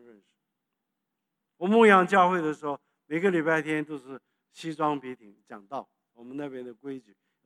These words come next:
穿西装打领带。啊，弟兄姐妹看到我就是这个样子。有一次，有一个弟兄要离开我们那个城，他出到另-，搬家到另外一个地方，我就说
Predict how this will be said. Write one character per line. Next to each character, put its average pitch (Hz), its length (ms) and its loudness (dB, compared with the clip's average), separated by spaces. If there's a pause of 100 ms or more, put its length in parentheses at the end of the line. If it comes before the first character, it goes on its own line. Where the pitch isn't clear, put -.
(120)
穿 131 160 -14
西 127 140 -18
装 127 200 -18
打 110 200 -14
领 104 220 -20
带。 110 120 -18 (1000)
啊， 190 120 8
弟 254 240 6
兄 285 160 8
姐 233 200 8
妹 254 160 6
看 262 280 6
到 226 120 6
我 156 200 2
就 165 140 -10
是 151 80 -10
这 143 120 -16
个 139 60 -10
样 127 180 -12
子。 - 120 -20 (1160)
有 220 180 8
一 269 40 8
次， 262 180 6
有 247 80 8
一 226 60 4
个 240 120 8
弟 240 240 0
兄 202 300 2 (220)
要 233 140 8
离 202 200 4
开 220 140 8
我 202 60 8
们 175 140 -2
那 175 80 0
个 175 120 -2
城， 123 240 -18 (280)
他 190 160 4
出 208 180 -6
到 196 160 2
另-， 185 220 -2 (240)
搬 190 180 -2
家 180 220 2
到 175 180 -6
另 180 160 -4
外 156 140 -8
一 - 20 -14
个 127 80 -16
地 123 140 -20
方， 117 180 -20 (420)
我 147 100 -10
就 165 120 -4
说 170 260 -2